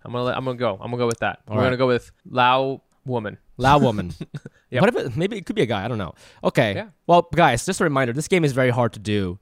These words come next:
Speaker 2: uh, if you don't put your last name. You guys, some of you guys are like, "You're being so offensive right now." Well, you didn't even give us your last name,
Speaker 1: You
Speaker 2: so
Speaker 1: didn't
Speaker 2: I,
Speaker 1: give your
Speaker 2: I
Speaker 1: last
Speaker 2: had,
Speaker 1: name.
Speaker 2: I had
Speaker 1: Unless
Speaker 2: to, I had to make a fantasy.
Speaker 1: Did you know this? Did you know this? Uh, in, in, in Malaysia, I think it's in Malaysia. A lot of people, they only have one name.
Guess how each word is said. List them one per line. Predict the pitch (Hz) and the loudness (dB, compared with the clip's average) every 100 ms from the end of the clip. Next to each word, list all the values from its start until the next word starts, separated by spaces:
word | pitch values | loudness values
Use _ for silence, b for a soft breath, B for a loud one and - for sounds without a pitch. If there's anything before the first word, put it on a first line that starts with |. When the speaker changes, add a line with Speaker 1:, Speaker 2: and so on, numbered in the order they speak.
| _ | _
Speaker 2:
uh, | 98 95 | -6 -4
if | 95 | -2
you | |
don't | 107 | -2
put | 110 | -2
your | 90 | -4
last | 90 90 98 | -8 -10 -10
name. | 82 117 | -10 0
You | 175 | 4
guys, | 196 - 165 | 4 2 -4
some | - 214 | -2 4
of | |
you | 208 | 6
guys | 170 | 6
are | 147 | 4
like, | 120 | 0
"You're | 220 277 | 0 4
being | 254 185 165 b b b | 6 6 2 b b b
so | - 220 | 2 4
offensive | 190 208 208 | 4 2 2
right | 220 | 2
now." | 214 | 4
Well, | 180 202 | 6 6
you | 233 | 6
didn't | 247 | 4
even | 208 | 2
give | 214 | 2
us | 220 220 | 4 4
your | |
last | 196 180 165 | 4 4 2
name, | 131 82 | 0 0
Speaker 1:
You | 160 | 4
Speaker 2:
so | 131 | 6
Speaker 1:
didn't | |
Speaker 2:
I, | 135 | 6
Speaker 1:
give | 165 | 6
your | 180 | 6
Speaker 2:
I | |
Speaker 1:
last | 160 175 | 6 2
Speaker 2:
had, | |
Speaker 1:
name. | 185 | 0
Speaker 2:
I | 151 | 4
had | 185 | 6
Speaker 1:
Unless | 190 285 269 - | 8 6 4 -2
Speaker 2:
to, | b | b
I | - | -6
had | 156 | -2
to | 151 | -2
make | 147 | -2
a | 143 | -2
fantasy. | 156 160 | 0 2
Speaker 1:
Did | 190 | 2
you | 226 | 2
know | 247 262 | 2 2
this? | 147 135 - | 0 -2 0
Did | 165 | 2
you | 185 | 4
know | 202 | 4
this? | 160 127 - | 2 0 -4
Uh, | - 135 131 123 120 | 2 4 6 4 4
in, | 147 143 135 131 123 _ _ _ _ _ | 2 2 2 0 -4 _ _ _ _ _
in, | 143 135 127 - | -6 -4 -6 -4
in | 135 123 120 113 - | -4 -4 -6 -10 -14
Malaysia, | 131 127 147 247 196 113 104 107 _ _ - | -6 0 2 2 2 0 -2 -6 _ _ -18
I | |
think | 117 185 | -10 -10
it's | 156 | -8
in | 110 | -10
Malaysia. | 107 107 107 107 | -8 -8 -10 -10
A | 117 | -6
lot | 135 | -6
of | 160 | -6
people, | 165 147 127 | -8 -8 -4
they | 143 | -4
only | 170 151 | -4 -4
have | 123 | -6
one | 117 135 120 | -6 -6 -6
name. | 120 104 | -8 -10